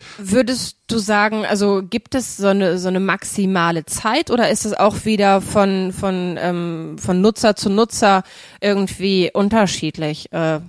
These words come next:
ich, äh, bin jemand, ich rede mir dann auch schnell ein, „Ja, ich brauche das ja auch beruflich.“ Also meine Zeit,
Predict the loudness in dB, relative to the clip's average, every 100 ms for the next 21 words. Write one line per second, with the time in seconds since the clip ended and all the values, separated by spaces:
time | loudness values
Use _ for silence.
0 | -14 -8 -6 -6 -6 -2 0 0 -4 _
1 | -18 -2 2 2 2 2 0 -2 -10 -8
2 | -8 -8 -6 0 4 6 4 4 0 -4
3 | -2 -2 0 0 0 -6 -20 _ 2 4
4 | 2 -2 -4 2 4 4 0 0 2 2
5 | 2 0 0 0 0 -4 -8 -10 -2 0
6 | 4 4 4 2 2 2 2 -2 -8 -2
7 | 2 4 2 -2